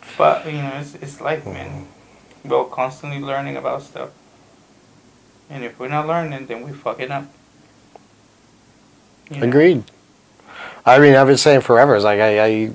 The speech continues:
Speaker 2: I'm constantly learning about tattooing. You know, I may have a good bit of knowledge, but I'm constantly learning. And the day I've learned it all, I really should stop and do something else.
Speaker 1: Yeah.
Speaker 2: 'Cause there's, there's, there's not gonna
Speaker 1: I,
Speaker 2: be the
Speaker 1: I, I
Speaker 2: interest or the challenge for me anymore, you know?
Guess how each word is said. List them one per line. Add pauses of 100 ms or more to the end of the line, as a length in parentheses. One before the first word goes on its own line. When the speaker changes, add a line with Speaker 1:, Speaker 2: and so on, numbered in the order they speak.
Speaker 2:
I'm
constantly
learning
about
tattooing. (420)
You
know,
I
may
have
a
good
bit
of
knowledge,
but
I'm
constantly
learning. (840)
And
the
day
I've
learned
it
all, (560)
I
really
should
stop
and
do
something
else. (800)
Speaker 1:
Yeah.
Speaker 2:
'Cause
there's,
there's,
there's
not
gonna
Speaker 1:
I,
Speaker 2:
be (100)
the
Speaker 1:
I,
I
Speaker 2:
interest
or
the
challenge
for
me
anymore,
you
know?